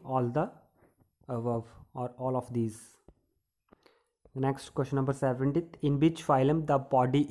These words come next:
is segmented, तो सेगमेंटेड बॉडी किस किंगडम की, सॉरी, किसकी होती है? एनलिडिया की। एनलिड जो होगी इनकी बॉडी सेगमेंटेड होती है।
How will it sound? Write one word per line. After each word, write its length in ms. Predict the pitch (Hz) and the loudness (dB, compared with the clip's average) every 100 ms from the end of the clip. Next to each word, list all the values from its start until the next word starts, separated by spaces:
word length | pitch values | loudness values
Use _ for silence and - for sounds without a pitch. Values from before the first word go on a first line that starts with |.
| 143 | 0
is 160 | 143 - | 0 -2
segmented, 500 | 120 123 120 120 123 - - - _ - | -2 2 0 0 -2 -2 -16 -20 _ -14
तो 60 | - | -2
सेगमेंटेड 540 | 135 127 143 147 151 | 0 4 2 2 2
बॉडी 280 | 147 139 143 | 4 4 2
किस 280 | 143 139 - _ _ _ | -2 -6 -16 _ _ _
किंगडम 300 | 135 131 139 135 | 0 4 4 2
की, 200 | 135 - 139 - - _ - | -4 -12 -18 -18 -20 _ 0
सॉरी, 160 | 131 | 2
किसकी 420 | 127 - 135 - | 2 -4 -4 2
होती 240 | 143 143 151 | 0 2 0
है? 80 | 208 - | 0 -2
एनलिडिया 420 | 135 120 113 113 110 | 0 0 2 -2 -4
की। 120 | 113 - _ _ _ _ _ _ _ _ _ _ _ _ _ _ _ _ _ _ - - - | -10 -18 _ _ _ _ _ _ _ _ _ _ _ _ _ _ _ _ _ _ -20 -18 -6
एनलिड 300 | 120 123 120 | -2 -2 0
जो 100 | 131 | 0
होगी 160 | 123 131 | 2 0
इनकी 200 | 127 123 | 0 -2
बॉडी 280 | 120 139 208 - - | -2 -2 -6 -14 -6
सेगमेंटेड 480 | 117 120 113 123 113 | -2 0 -2 -2 -4
होती 280 | 110 | -6
है। 60 | - | -12